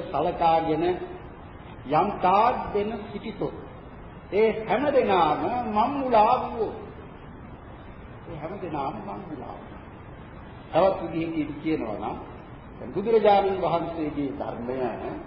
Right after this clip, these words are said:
කුමක් සඳහාද කියන මේ ප්‍රශ්නය නැමුවොත්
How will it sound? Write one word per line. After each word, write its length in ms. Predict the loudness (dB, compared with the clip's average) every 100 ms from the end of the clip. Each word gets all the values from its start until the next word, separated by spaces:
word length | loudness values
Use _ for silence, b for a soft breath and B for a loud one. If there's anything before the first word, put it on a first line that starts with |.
| -14 -16 -16 -16 -16 -14 -12
කුමක් 340 | -2 2 2 2
සඳහාද 720 | -4 2 4 4 4 2 2 0 0 -6 -12 -14 -16 -16 -16 -16 -16 -14
කියන 240 | -2 2 4
මේ 240 | 4 2 2
ප්‍රශ්නය 480 | 0 -2 0 0 0 -2 -8 -14 -14 -16 -16 -16 -16 -16 -16 -16 -10
නැමුවොත් 540 | -2 0 0 0 -2